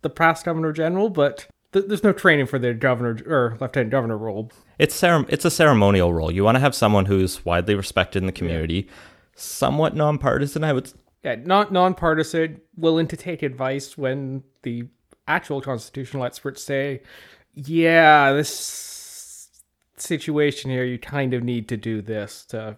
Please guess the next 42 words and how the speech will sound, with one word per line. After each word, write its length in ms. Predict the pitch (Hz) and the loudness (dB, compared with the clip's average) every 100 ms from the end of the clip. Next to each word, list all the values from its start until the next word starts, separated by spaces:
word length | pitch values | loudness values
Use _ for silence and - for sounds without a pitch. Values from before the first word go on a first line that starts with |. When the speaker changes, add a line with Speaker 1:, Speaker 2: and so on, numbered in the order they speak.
| _ | _
Speaker 1:
avoid 380 | 139 110 117 110 | -12 -8 -6 -6
a 40 | 113 | -8
constitutional 720 | 113 101 - - 110 101 98 | -10 -12 -14 -14 -12 -12 -10
crisis." 600 | 117 95 - 98 - _ | -8 -10 -12 -16 -18 _
Speaker 2:
And 120 | 107 107 | -8 -2
someone 300 | 113 127 127 | 2 4 4
who 160 | 117 | 2
really 380 | 98 98 101 110 | 2 2 4 4
likes 280 | 92 90 - | 4 0 0
protocol, 680 | - 98 104 - - - _ _ | 0 0 0 -4 -8 -10 _ _
or 140 | 107 104 | 4 4
at 120 | - | 4
least 360 | 104 - - - _ - | 0 0 -10 -16 _ -8
is 140 | 98 | 0
willing 220 | 110 110 104 | 4 4 2
to 100 | 92 | 2
go 200 | 101 95 | 4 4
along 300 | 90 87 90 | 4 0 0
with 160 | 85 | -4
all 120 | 82 | -4
the 60 | 82 | -4
protocol 460 | - 85 82 87 80 | -4 -4 -2 -2 -2
they 120 | 76 | -2
have 220 | 95 90 | -2 -2
to 80 | 90 | -6
do. 220 | 78 64 - _ _ | -8 -10 -12 _ _
I 60 | 104 | 2
got 180 | 113 - | 4 4
the 80 | |
sense, 280 | 110 104 95 | 2 2 0
'cause 140 | - 95 | -2 0
I 80 | |
did 120 | 95 101 | 0 0
get 160 | 85 | -2
to 80 | 98 | -2
meet 400 | 95 87 - - _ _ _ _ | -2 -4 -8 -20 _ _ _ _
Judith 280 | 98 90 - | -2 -2 -2
Guichon, 540 | 90 - 92 85 80 - _ _ _ _ _ | -6 -2 -2 -2 -4 -10 _ _ _ _ _
that 120 | 95 | -6
she, 500 | - - 107 101 95 | -6 -4 0 0 0
as 220 | - 90 87 | 0 -2 0
a 360 | 82 82 80 | 0 0 -4